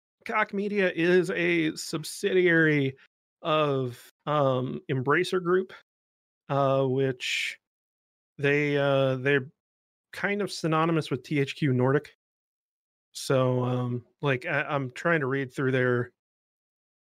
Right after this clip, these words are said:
their Wikipedia article, and I, I, I don't understand how they're related, but they're basically the same company. Um, they, they make, um,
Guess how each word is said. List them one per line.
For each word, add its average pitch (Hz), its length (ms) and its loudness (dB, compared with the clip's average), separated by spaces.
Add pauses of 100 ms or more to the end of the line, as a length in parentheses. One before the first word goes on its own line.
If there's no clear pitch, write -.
their 131 380 2 (480)
Wikipedia 131 640 0 (220)
article, 127 560 -2 (240)
and 123 420 0
I, 131 220 -6
I, 131 480 -4
I 127 100 -4 (600)
don't 139 240 -2
understand 131 560 -4
how 135 180 -2
they're 127 120 0
related, 123 500 0
but 123 120 -4
they're 131 120 -2
basically 135 380 0
the 120 100 -4
same 120 260 -4
company. 120 380 -4 (680)
Um, 131 580 0 (360)
they, 214 200 2
they 202 200 2
make, 247 240 0 (260)
um, 214 560 4